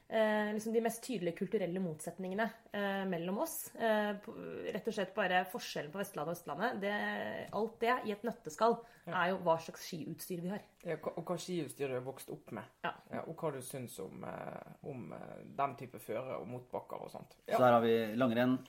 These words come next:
Speaker 3: fjellski og noe midt imellom. Eh, men, eh, vi er jo da på hytta til, eh, godeste Eilertsen,
Speaker 2: Ja.
Speaker 3: eh, som har, eh, åpnet opp, eh, og vi har jo måttet liksom tatt en liten status. Vi skal innom litt, eh, litt sånn, eh, Navarsete meldingsopplegg.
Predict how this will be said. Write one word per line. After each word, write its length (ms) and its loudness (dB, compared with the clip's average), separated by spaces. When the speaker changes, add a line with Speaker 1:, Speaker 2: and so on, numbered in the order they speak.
Speaker 3:
fjellski 400 0
og 240 0
noe 120 -2
midt 140 -4
imellom. 260 2
Eh, 180 10
men, 280 6
eh, 240 8
vi 80 8
er 80 10
jo 80 8
da 0 -
på 100 2
hytta 240 0
til, 460 6
eh, 680 6
godeste 420 0
Eilertsen, 420 2
Speaker 2:
Ja. 60 -4
Speaker 3:
eh, 260 8
som 200 0
har, 180 4
eh, 180 4
åpnet 300 0
opp, 260 -4
eh, 460 8
og 80 0
vi 200 4
har 540 2
jo 140 4
måttet 280 0
liksom 200 2
tatt 220 -6
en 60 6
liten 180 2
status. 280 4
Vi 80 4
skal 220 4
innom 320 8
litt, 340 0
eh, 640 6
litt 220 -2
sånn, 280 2
eh, 500 0
Navarsete 480 0
meldingsopplegg. 1300 0